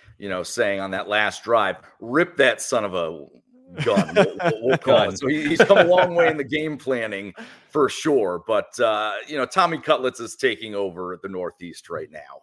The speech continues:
Speaker 1: Uh, it's an awesome story. But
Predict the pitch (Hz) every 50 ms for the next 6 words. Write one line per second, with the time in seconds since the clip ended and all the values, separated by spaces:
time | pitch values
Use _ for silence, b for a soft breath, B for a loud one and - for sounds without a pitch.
0 | _ - 98 90 87 90 - 101 104 - - 123 - - 127 127 127 123 - 123
1 | 120 110 - - - - 101 90 85 85 85 82 87 87 _ _ _ _ _ _
2 | _ _ _ _ _ 151 135 131